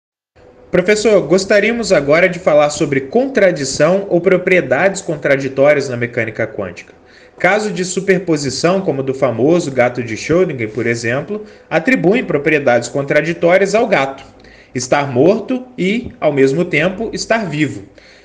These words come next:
A ideia de superposição na mecânica quântica parece poder envolver também propriedades contraditórias. Como nós podemos pensar a ideia de contradição no caso de superposições quânticas?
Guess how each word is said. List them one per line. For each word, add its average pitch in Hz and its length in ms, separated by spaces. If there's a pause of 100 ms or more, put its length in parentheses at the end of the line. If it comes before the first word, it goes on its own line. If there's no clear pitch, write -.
(220)
A 165 120
ideia 185 500
de 131 140
superposição 143 840
na 131 80
mecânica 120 560
quântica 165 560
parece 190 760
poder 120 380
envolver 143 520
também 180 340
propriedades 190 640
contraditórias. 202 920 (680)
Como 196 640
nós 151 240
podemos 135 480
pensar 175 800
a 160 120
ideia 180 500
de 143 100
contradição 139 800
no 180 120
caso 175 300
de 160 120
superposições 185 1040
quânticas? - 760